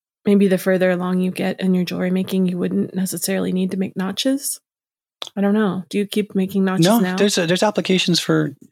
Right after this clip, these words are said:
Speaker 2: um, for both. There's sometimes you would want notches and sometimes you don't. Um, you don't have to ha-, always have one or the other. Um, if I was doing something that's really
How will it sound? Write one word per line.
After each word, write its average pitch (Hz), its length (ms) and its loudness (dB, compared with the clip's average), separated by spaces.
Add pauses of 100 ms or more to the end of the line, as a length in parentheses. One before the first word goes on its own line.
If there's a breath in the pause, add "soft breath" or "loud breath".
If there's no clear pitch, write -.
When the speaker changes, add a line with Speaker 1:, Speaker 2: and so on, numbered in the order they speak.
Speaker 2:
um, 143 260 0
for 127 180 -4
both. - 580 -4 (200)
There's - 180 -2
sometimes 135 320 0
you 123 100 4
would 117 100 0
want 117 200 0
notches 113 380 -2
and 110 100 -4
sometimes 107 380 -2
you 110 80 -8
don't. 104 320 -2 (640)
Um, 104 220 -2
you 107 80 4
don't 101 240 -2
have 104 180 -4
to 104 120 -4
ha-, - 160 -8
always 104 240 0
have 98 180 -2
one 101 160 0
or 98 60 -2
the 95 180 -2
other. 92 320 -6 (720)
Um, 95 540 -4 (260)
if 117 140 -10
I 113 80 0
was 104 100 -4
doing 110 160 2
something 104 400 0
that's 98 300 -2
really 107 720 0